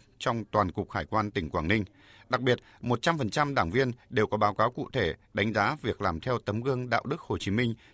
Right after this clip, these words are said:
trong các buổi sinh hoạt chi bộ thường kỳ, những việc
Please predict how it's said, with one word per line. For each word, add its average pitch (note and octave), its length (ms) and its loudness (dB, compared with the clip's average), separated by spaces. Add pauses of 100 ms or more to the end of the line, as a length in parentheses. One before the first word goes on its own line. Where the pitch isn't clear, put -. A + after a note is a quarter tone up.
trong A2+ 220 0
các D3 140 -4
buổi G#2+ 200 -2
sinh B2 260 -4
hoạt A2 220 -2
chi - 160 -4
bộ A#2 140 -2
thường G2 220 -4
kỳ, G2+ 240 2 (340)
những C#3 240 0
việc D#3+ 180 0